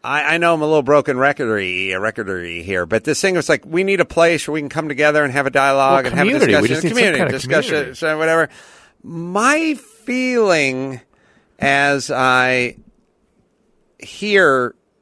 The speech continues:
Speaker 1: and I don't know who I was yelling at about this once, but
Speaker 2: Could be
Speaker 1: they're
Speaker 2: anybody.
Speaker 1: could be anybody,
Speaker 2: Mm-hmm.
Speaker 1: but they're like, "We need to have a discussion about race." And I'm like,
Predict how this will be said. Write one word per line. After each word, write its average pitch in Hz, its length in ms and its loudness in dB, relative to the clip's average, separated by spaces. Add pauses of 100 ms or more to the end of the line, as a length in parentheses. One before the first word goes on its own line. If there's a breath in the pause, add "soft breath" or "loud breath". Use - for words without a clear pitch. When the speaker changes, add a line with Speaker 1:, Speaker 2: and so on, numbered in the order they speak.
(220)
Speaker 1:
and 131 120 -10
I 165 80 2
don't 170 120 0
know 139 160 4
who 135 200 0
I 120 100 6
was 101 180 -4
yelling 110 420 -2
at 85 280 -4 (100)
about 92 340 -4
this 87 220 -12
once, 85 380 -10
but 87 240 -12
Speaker 2:
Could 90 240 -2
be 101 60 -2
Speaker 1:
they're 95 40 -2
Speaker 2:
anybody. 92 320 -6 (140)
Speaker 1:
could 147 140 -4
be 113 140 -2
anybody, 87 420 -4
Speaker 2:
Mm-hmm. 101 80 -10
Speaker 1:
but 95 160 -6
they're 110 180 -4
like, 104 260 -4 (520 loud breath)
"We 143 200 0
need 226 180 0
to 190 80 4
have 185 120 4
a 156 40 -4
discussion 143 600 0
about 110 320 0
race." 113 380 2
And 117 80 -2
I'm 123 100 -2
like, 113 380 -4